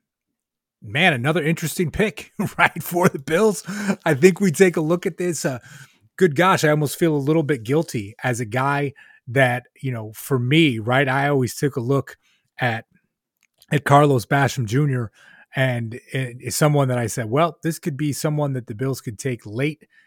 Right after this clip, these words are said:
in the first round." I'd seen him show up in a couple of mocks. I thought he would be more of a second round pick. Um, a big boy, six-foot-three, two hundred and seventy-four pounds. Um, here is some post-draft analysis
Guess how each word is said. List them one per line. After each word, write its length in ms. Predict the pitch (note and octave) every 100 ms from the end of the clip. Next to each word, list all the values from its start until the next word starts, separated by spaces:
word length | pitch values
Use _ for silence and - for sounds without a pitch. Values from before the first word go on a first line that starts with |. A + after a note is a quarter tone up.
| _ _
in 140 | C#3+ D3+
the 80 |
first 360 | - E3 D3 -
round." 440 | C#3+ D3 D3 D3
I'd 180 | B2 G2
seen 220 | - D3
him 160 | A#2+ B2
show 260 | - C3 B2
up 160 | C3
in 80 | A2+
a 60 | G#2
couple 360 | D3 D3 C#3
of 160 | A#2+ G#2
mocks. 460 | B2 B2 - - - - - -
I 80 | A2
thought 240 | D3 C#3+
he 100 | A2+
would 160 | B2 G#2+
be 140 | A#2+
more 240 | A#2 A#2+ B2+
of 100 | G#2+
a 60 |
second 400 | G#2 C#3+ C3 B2
round 300 | A#2+ A#2+ G#2+
pick. 280 | - B2 - _ _ - -
Um, 260 | G#2+ F#2+ G#2+ -
a 60 | G#2+
big 220 | D#3+ B2+
boy, 280 | A#2+ F#2+ _ -
six-foot-three, 880 | - D3+ - D#3+ - B2 B2 F2+ -
two 180 | - E3
hundred 320 | B2+ C#3 A#2
and 100 | A2
seventy-four 720 | - C3 B2+ A#2 - B2 G#2+
pounds. 500 | - B2 A#2 G#2+ - - - - -
Um, 340 | C3+ C3 A#2+
here 300 | A#2 E3 F#3
is 120 | E3+ -
some 160 | C#3
post-draft 720 | - D3+ D#3 - C#3 C#3 -
analysis 760 | A#2+ A#2+ C#3 C3+ A2+ C#3 B2